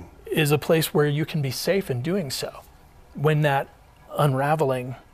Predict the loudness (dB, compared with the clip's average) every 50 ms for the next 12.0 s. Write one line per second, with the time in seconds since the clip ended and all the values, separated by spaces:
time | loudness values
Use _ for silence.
0 | -20 -20 -10 -6 -2 0 0 0 0 0 -2 -6 -8 -10 -8 -6 -4 -4 -2 -2
1 | -2 -2 -2 -2 -2 -4 -4 -4 -6 -8 -8 -8 -8 -6 -4 -4 -4 -2 -2 -2
2 | -2 -4 -6 -10 -14 -14 -16 -18 -20 -20 -20 -20 -20 -20 -20 -18 -16 -16 -16 -18
3 | -18 -20 -20 -20 -20 -20 -8 0 2 4 4 6 4 4 6 6 8 8 6 4
4 | 2 -2 -4 -2 2 4 4 2 2 2 2 4 4 2 0 2 2 2 2 2
5 | 2 -2 -2 -2 -2 0 0 0 0 0 -4 -4 -2 -2 -2 -2 -4 -6 -6 -6
6 | -6 -6 -4 -6 -8 -8 -4 -4 -4 -4 -4 -8 -10 -14 -16 -16 -18 _ -20 -20
7 | -20 -20 -20 -20 -18 -10 -2 4 6 6 6 4 2 -4 -16 -20 -20 -18 -6 0
8 | 2 4 4 4 2 2 2 0 2 0 0 -2 0 0 0 0 0 -2 -4 -8
9 | -12 -16 -20 -20 -20 -20 -20 -20 -20 -20 -20 -20 -20 -20 -20 -10 -4 0 0 2
10 | 4 4 4 2 2 -2 -4 -4 0 4 4 4 4 2 -2 -10 -8 -8 -8 -10
11 | -10 -10 -10 -10 -6 -4 -6 -4 0 4 4 4 4 2 -2 -6 -6 -8 -10